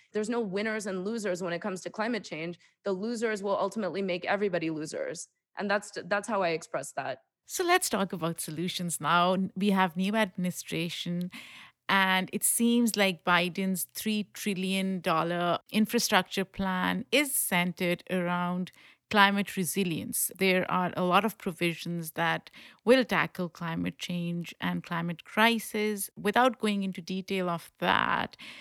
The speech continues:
Speaker 2: I wanted to get your thoughts on the plan itself, and what would you prioritize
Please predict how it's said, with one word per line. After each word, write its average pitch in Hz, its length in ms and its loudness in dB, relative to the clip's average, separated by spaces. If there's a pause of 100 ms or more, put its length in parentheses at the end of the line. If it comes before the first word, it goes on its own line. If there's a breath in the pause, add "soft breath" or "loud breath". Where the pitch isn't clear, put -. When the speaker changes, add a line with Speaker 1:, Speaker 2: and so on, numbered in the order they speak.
(320 loud breath)
Speaker 2:
I 240 240 6
wanted 269 360 2
to 240 60 0
get 208 240 2
your 196 260 2
thoughts 190 720 0 (140)
on 202 460 2 (220)
the 185 500 2 (120)
plan 214 260 10
itself, 202 720 2 (400 loud breath)
and 220 320 6
what 302 240 4
would 320 160 -2
you 196 360 2
prioritize 180 1160 0